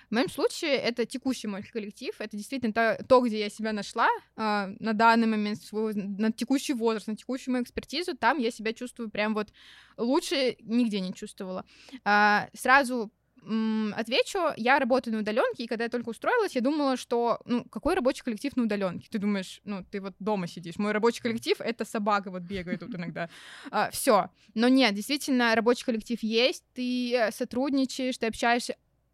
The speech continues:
намного больше, чем ты работала в офисе, у людей намного больше, а, и поэтому у тебя в любом случае складывается этот рабочий коллектив, он у тебя есть, и с каждым там новым повышением людей, которые тебя окружают, становится все больше и больше. Это действительно очень хороший,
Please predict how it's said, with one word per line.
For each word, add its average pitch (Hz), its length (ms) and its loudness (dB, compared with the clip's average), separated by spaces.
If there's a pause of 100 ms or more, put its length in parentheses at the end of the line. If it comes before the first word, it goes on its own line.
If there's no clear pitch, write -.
намного 240 500 6
больше, 214 400 2
чем 208 200 -6
ты 202 140 -10 (140)
работала 202 400 -2
в 190 100 -8
офисе, 294 560 0
у 214 100 -2
людей 226 380 0
намного 240 440 0
больше, 240 480 -2 (340)
а, 220 640 0
и 240 80 -2
поэтому 285 420 0
у 247 40 -4
тебя 254 180 -2
в 247 80 -10
любом 240 240 -2
случае 240 240 -8
складывается 196 480 -2
этот - 100 -12
рабочий 185 300 -10
коллектив, 233 460 -6
он 220 100 -2
у 208 40 -2
тебя 202 220 -6
есть, 240 460 -4
и 214 420 -4
с - 60 -16
каждым 214 420 0
там 185 200 -8 (280)
новым 220 380 2
повышением 277 580 -2
людей, 226 280 -2
которые 208 240 -8
тебя 202 140 -8
окружают, 226 300 -4
становится 233 280 -4
все 233 100 -6
больше 233 300 -2
и - 20 -10
больше. 185 400 -8 (440)
Это 254 200 0
действительно 262 500 -2
очень 247 320 2
хороший, 262 640 4